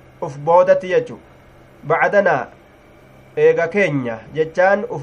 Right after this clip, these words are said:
boodatti nama nuti dhiisnee biraa deemne san irraa nu gaafate. "Eenyufaa dhiistanii biraa deemtan?" nun je'e. Fa akhbarnaahu, isaa odeysine. Ab-, abbaa kiyyan dhiise, kuun haadha himata, kuun jaartiillee dhiise, kuun ilmoo,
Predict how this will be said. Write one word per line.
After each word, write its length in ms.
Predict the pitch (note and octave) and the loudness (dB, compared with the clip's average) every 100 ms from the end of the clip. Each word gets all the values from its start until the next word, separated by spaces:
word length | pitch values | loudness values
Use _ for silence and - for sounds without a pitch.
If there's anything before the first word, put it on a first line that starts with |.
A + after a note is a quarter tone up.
| C#3+ | -8
boodatti 540 | D#3+ F#3 F#3 F#3 B3 A3+ - _ - | 2 4 4 0 -4 -18 -20 _ -12
nama 320 | D#3 F#3+ G3 | -2 2 2
nuti 200 | F#3+ F#3 | 0 -6
dhiisnee 360 | E3 D#3 F#3 F#3 | -12 -8 -6 -2
biraa 240 | D#3+ D#3 | 0 0
deemne 260 | E3 G3 F3 | -2 -4 -4
san 140 | F3+ | -4
irraa 200 | E3 E3+ | 0 -2
nu 80 | D3+ | 2
gaafate. 360 | D3 B2+ A#2 - - _ _ _ _ _ | 0 -2 -8 -18 -20 _ _ _ _ _
"Eenyufaa 360 | F3 F#3+ G#3 A#3+ | 0 0 0 -2
dhiistanii 340 | G3+ - F#3+ | -4 -6 -6
biraa 200 | G3+ F3 | -2 -2
deemtan?" 400 | E3+ F#3 D3+ A#2+ - - | -2 -4 -6 -8 -12 -14
nun 240 | C#3+ D3+ D3 | -10 -8 -4
je'e. 220 | D#3+ C#3+ - _ _ | -4 -6 -18 _ _
Fa 140 | G#3 - | 0 0
akhbarnaahu, 540 | - G#3 A3 A3+ A#3+ A3+ | 2 0 2 4 2 2
isaa 200 | B3+ A#3+ | 2 2
odeysine. 500 | G#3 F#3 D#3+ - - - _ _ _ _ _ _ D#3 | 2 -2 -6 -8 -10 -16 _ _ _ _ _ _ -8
Ab-, 240 | E3+ D#3 | -8 -4
abbaa 300 | F3+ E3+ F#3+ | -4 0 0
kiyyan 260 | G3+ G#3 G3+ | 2 -2 -4
dhiise, 240 | D#3+ - - _ | -12 -14 -20 _
kuun 180 | F3+ G3 | -6 -2
haadha 200 | F#3 F#3+ | 2 2
himata, 320 | F3+ D#3+ D3 | 0 -2 -6
kuun 360 | - F3 F#3+ F#3+ | -12 -10 -10 -2
jaartiillee 560 | F#3 F3+ G3 F#3+ F#3+ | 0 0 -4 -8 -8
dhiise, 280 | F#3 D#3+ D#3 | -8 -8 -6
kuun 200 | D#3 G3 | -4 -6
ilmoo, 300 | G3 F#3 F#3+ | -6 0 2